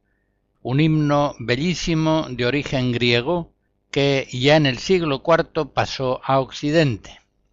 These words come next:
Constituye el Gloria, sin duda, una de las composiciones líricas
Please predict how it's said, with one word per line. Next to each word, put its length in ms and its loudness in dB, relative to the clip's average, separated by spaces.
Constituye 580 0
el 120 2
Gloria, 560 2
sin 280 -4
duda, 360 2
una 220 2
de 80 2
las 200 0
composiciones 1040 -6
líricas 760 0